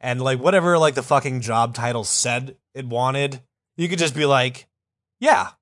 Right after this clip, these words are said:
I do that." And then you get hired and you do the thing you were hired to do, and then you'd be good at it.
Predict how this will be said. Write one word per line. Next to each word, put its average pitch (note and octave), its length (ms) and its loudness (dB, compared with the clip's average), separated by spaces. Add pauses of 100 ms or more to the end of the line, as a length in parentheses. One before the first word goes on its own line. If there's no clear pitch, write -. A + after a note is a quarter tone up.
(140)
I F3 100 4
do A3+ 240 4
that." F2+ 300 -2 (840)
And D#3+ 120 0
then E3+ 100 4
you E3+ 140 0
get F#3 200 2
hired D#3 440 4
and D3+ 120 -2
you D#3 80 -2
do D3+ 300 -4
the D3 100 -6
thing D#3+ 360 -2
you D3 120 -2
were C#3 140 2
hired C3+ 360 2
to B2+ 60 -8
do, D3 280 0
and C3 120 -2
then B2+ 120 -4
you'd B2+ 160 -4
be A#2+ 80 -4
good D#3 220 2
at B2 240 4
it. A2+ 220 -2